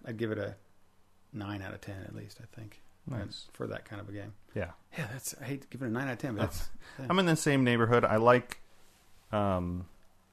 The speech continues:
Speaker 2: I like that it's a sort of betrayal game that I didn't immediately hate.
Speaker 1: <laughs> Yeah, right,
Speaker 2: Um,
Speaker 1: right.
Speaker 2: there's not so much bluffing, and the, and the playing to,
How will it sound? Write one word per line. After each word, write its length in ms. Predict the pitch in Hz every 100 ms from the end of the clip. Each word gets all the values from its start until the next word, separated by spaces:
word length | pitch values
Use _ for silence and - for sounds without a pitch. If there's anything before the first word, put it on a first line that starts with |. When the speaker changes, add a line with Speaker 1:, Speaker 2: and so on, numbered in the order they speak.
| _ _ _ _ - -
Speaker 2:
I 100 | 101
like 360 | 101 107 107 -
that 140 | 104
it's 220 | 98 -
a 300 | 95 87 85 - _ _ _ -
sort 260 | - 104
of 160 | 95 85
betrayal 460 | 90 - 101 95
game 360 | 92 92 92 90
that 120 | 87
I 80 | 90
didn't 320 | 87 85 87 -
immediately 520 | 92 95 92 87 87
hate. 380 | 82 90 95 - - - _ -
Speaker 1:
<laughs> 0 |
Yeah, 380 | 196 190 208
right, 260 | 143 147 175
Speaker 2:
Um, 80 | 165
Speaker 1:
right. 260 | 139 143 - - -
Speaker 2:
there's 260 | 104 92
not 280 | 98 101 107
so 120 | -
much 260 | 104 95 -
bluffing, 640 | 98 92 - 101 98 98 - -
and 160 | 104 101
the, 180 | 95 - _ - - - -
and 160 | 110 107
the 60 |
playing 480 | 92 - 151 143 127
to, 340 | - 113 101